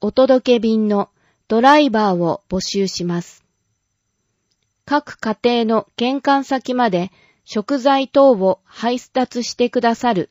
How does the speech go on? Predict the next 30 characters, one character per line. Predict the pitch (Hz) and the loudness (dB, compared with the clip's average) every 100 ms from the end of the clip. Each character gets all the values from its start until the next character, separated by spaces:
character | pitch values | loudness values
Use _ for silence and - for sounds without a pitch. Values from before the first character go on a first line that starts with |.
| - | -4
ド | 190 | 0
ラ | 233 254 | 2 2
イ | 202 | 0
バ | 190 175 | 0 0
ー | |
を | 165 160 - | -2 -4 -6
募 | 175 | -8
集 | - 185 | -4 -6
し | 175 175 | -6 -8
ま | 165 165 | -8 -8
す。 | _ _ _ _ _ _ _ _ _ | _ _ _ _ _ _ _ _ _
皆 | 226 262 277 | 0 2 2
様 | 254 226 190 | 0 0 0
の | 180 | -2
ご | 185 | -4
協 | 180 233 233 | -2 0 2
力 | 220 208 214 202 | 0 -2 -2 -2
を | - _ _ _ | -2 _ _ _
心 | - 233 285 294 294 | -10 0 4 6 6
よ | 214 | 4
り | 175 165 _ | 0 -4 _
お | 196 | -6
待 | 196 208 - 190 | -4 -4 -8 -12
ち | |
し | - | -6
て | 190 | -4
お | 180 | -2
り | 175 | -2
ま | 170 170 | -4 -6
す。 | - _ | -10 _